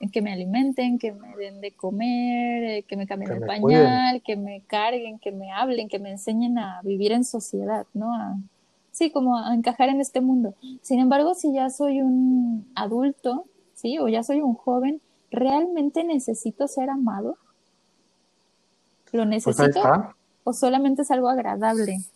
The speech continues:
Speaker 2: Ahí está, ahí está la reflexión, ¿no? ¿Será una necesidad o será un deseo? ¿No?
Speaker 1: Ujú.
Speaker 2: Ahí está la reflexión para todos.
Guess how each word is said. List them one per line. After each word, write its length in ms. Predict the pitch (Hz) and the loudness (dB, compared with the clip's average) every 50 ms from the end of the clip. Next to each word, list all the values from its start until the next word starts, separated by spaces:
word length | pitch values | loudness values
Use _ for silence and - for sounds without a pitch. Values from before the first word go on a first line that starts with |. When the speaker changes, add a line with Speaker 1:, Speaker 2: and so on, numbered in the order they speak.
| _ _ _ _ _ _ _ _ _ - | _ _ _ _ _ _ _ _ _ -10
Speaker 2:
Ahí 120 | - 131 139 | -6 -6 -6
está, 340 | 139 - - 143 147 175 | -4 -2 0 2 4 4
ahí 60 | 180 165 | 2 2
está 280 | 160 - - 160 160 | 2 4 4 6 8
la 160 | 170 180 175 | 10 10 8
reflexión, 640 | 160 156 143 127 - 131 127 - - 151 160 185 180 | 8 8 4 2 2 -2 -4 -2 -2 -2 0 0 2
¿no? 200 | 165 196 214 208 | 0 0 0 -2
¿Será 280 | 196 - 151 139 139 151 | -2 -4 -4 -2 -2 -2
una 180 | 165 180 190 | -2 -2 -4
necesidad 500 | 180 151 127 117 120 113 117 123 131 143 175 | -4 -6 -8 -10 -12 -12 -6 -4 -2 0 -2
o 40 | 185 | -2
será 200 | - - 123 127 | -2 -4 -4 -4
un 100 | 135 143 | -4 -4
deseo? 560 | 143 139 - - 135 139 160 165 143 - - _ _ _ _ _ _ _ _ _ _ _ _ _ _ | -4 -6 -6 -4 -2 -2 0 -2 -2 -6 -10 _ _ _ _ _ _ _ _ _ _ _ _ _ _
¿No? 240 | 226 226 139 180 202 | -12 -8 -6 -6 -4
Speaker 1:
Ujú. 480 | 269 269 262 254 262 269 277 277 269 269 | -4 -4 -4 -6 -6 -6 -6 -6 -6 -6
Speaker 2:
Ahí 200 | - 123 127 135 | -4 -2 0 2
está 200 | 151 147 - 170 | 0 2 4 6
la 100 | 165 175 | 8 8
reflexión 500 | 175 175 147 139 139 131 - - 156 170 | 8 8 6 6 4 2 4 4 4 6
para 240 | 170 185 175 156 143 | 8 8 6 6 8
todos. 460 | 160 160 170 190 202 208 202 - - | 8 8 10 10 8 6 4 0 -8